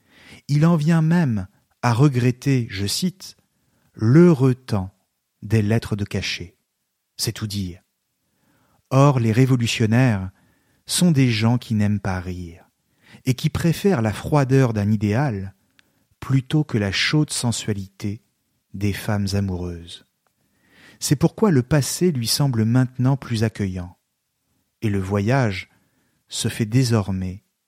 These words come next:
temporel. Pendant les dernières années, le vieux Casanova, nommé bibliothécaire du château de Dux, en Bohême, placé là par un ami franc-maçon en mille sept cent quatre-vingt-cinq,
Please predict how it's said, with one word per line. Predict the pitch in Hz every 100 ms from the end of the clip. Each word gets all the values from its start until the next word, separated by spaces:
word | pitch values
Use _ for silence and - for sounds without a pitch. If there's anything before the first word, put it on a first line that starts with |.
| _ -
temporel. | 123 - 98 87 87 - _ _ _ _ _ _ _ _
Pendant | 143 147 185
les | 151 117
dernières | 160 170 170 120
années, | 117 107 104 120 _ _ _ _ _ _ -
le | 117
vieux | 131 143 214
Casanova, | 202 156 147 127 127 170 151 120 _ -
nommé | 120 123 120
bibliothécaire | 123 156 139 123 - 117 - 185 123
du | 104
château | - 117 -
de | 107 95
Dux, | 117 180 - - - _
en | 101
Bohême, | 98 98 156 147 104 95 _ _ _ _ _ -
placé | 123 110 127
là | 123 143
par | - 104
un | 104
ami | 107 110
franc-maçon | 104 117 110 107 - 190 170 -
en | 107
mille | 123 147
sept | 135 -
cent | 120
quatre-vingt-cinq, | 113 113 107 101 - 113 165 -